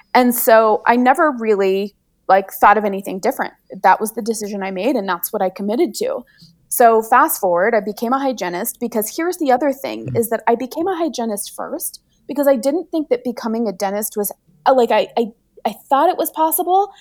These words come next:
Speaker 1: but I was still kind of, like, wobbly around it
Speaker 2: Got it.
Speaker 1: because I didn't have anybody in my family who had a four-year degree. I didn't have anybody, much less go to professional school. So that to me was really kind of, like,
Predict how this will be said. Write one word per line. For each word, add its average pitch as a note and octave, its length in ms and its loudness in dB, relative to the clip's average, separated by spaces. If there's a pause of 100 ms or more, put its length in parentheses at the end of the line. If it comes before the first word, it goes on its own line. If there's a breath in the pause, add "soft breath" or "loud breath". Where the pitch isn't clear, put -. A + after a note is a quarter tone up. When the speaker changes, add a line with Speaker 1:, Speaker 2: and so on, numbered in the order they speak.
(180 loud breath)
Speaker 1:
but A#3 120 4
I A#3 60 8
was A#3+ 140 2
still B3+ 280 0
kind A#3 260 -4
of, G#3+ 80 -6
like, G3+ 300 0
wobbly G3 680 2
around - 380 -6
it - 260 -8
Speaker 2:
Got C3+ 200 -12
it. A2+ 120 -12
Speaker 1:
because A#3+ 540 0 (320)
I B3+ 100 6
didn't D4+ 260 -2
have C#4 400 -2
anybody A3+ 500 0
in A#3 120 0
my G3+ 140 0
family A3+ 520 -2 (200)
who A#3+ 180 0
had G3+ 460 2 (360 soft breath)
a A3+ 60 0
four-year G#3+ 460 -2
degree. G#3 480 -6
I D4+ 80 2
didn't A3+ 260 0
have G#3 200 -2
anybody, G3 500 -6
much G#3 220 -4
less G3+ 140 -2
go G#3 120 -2
to G3 60 -8
professional C4 540 -2
school. - 400 -6 (200 soft breath)
So C#4 180 -2
that D#4 240 2
to A4 140 -8
me C#4 160 -4
was B3 240 -2
really G#3+ 200 -2
kind G#3+ 260 -4
of, G3 100 -4
like, F#3 220 2